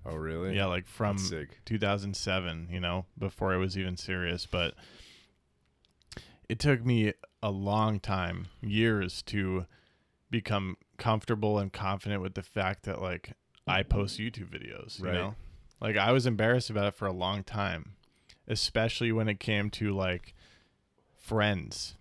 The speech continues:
Speaker 2: And
Speaker 1: Right.
Speaker 2: es-, even more especially, like, people like teachers and professors. Like, I, I hid that from them, you know?
Speaker 1: Right. So I don't think I'm in this space where I,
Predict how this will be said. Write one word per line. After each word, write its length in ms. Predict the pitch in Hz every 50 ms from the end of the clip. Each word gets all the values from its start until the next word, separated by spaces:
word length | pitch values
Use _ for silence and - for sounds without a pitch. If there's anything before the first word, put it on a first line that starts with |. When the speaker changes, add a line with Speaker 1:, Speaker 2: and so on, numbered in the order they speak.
| - - - _ _ _ _ _ _ _ _ _ _ _ _ _
Speaker 2:
And 120 | 120 120 120
Speaker 1:
Right. 160 | 110 101 92
Speaker 2:
es-, 360 | 117 120 - - - - - - -
even 280 | - 120 120 123 117
more 240 | 110 110 110 117 120
especially, 540 | 123 113 - - 120 117 113 - - 131 123
like, 320 | 117 110 104 98 - - - _ - - _ - _
people 300 | - 123 120 107 - 117
like 260 | 107 107 104 92 - -
teachers 440 | - - 113 104 - 113 107 95 101
and 100 | 95 -
professors. 640 | 95 87 - - 95 95 92 - 76 85 87 92
Like, 160 | 92 95 -
I, 220 | 98 95 95 90 - -
I 100 | 92 92
hid 300 | 90 82 92 98 95 90
that 320 | 92 87 85 85 - - -
from 240 | - - 87 87
them, 280 | 85 85 80 78 87 90 90
you 100 | 92 90
know? 260 | 90 87 92 92 92 - - _ _ _ _ _ _ _ _ _ _ _ _ _ -
Speaker 1:
Right. 300 | 92 90 92 92 95 -
So 180 | - 147 147 -
I 100 | - 170
don't 180 | 202 240 247 -
think 180 | - 233 226
I'm 140 | 226 202 190
in 80 | 170 160
this 140 | 151 131 -
space 540 | - - - 107 104 107 113 113 - - 101
where 320 | 95 95 92 87 82 - _ _ _ _ _ _ _ _ _ _ _ _ _ _ _ _ _ _ _ _ _ _ _ _ _ _ _ _ _ _ _ _ _ _ _ 120
I, 80 | 117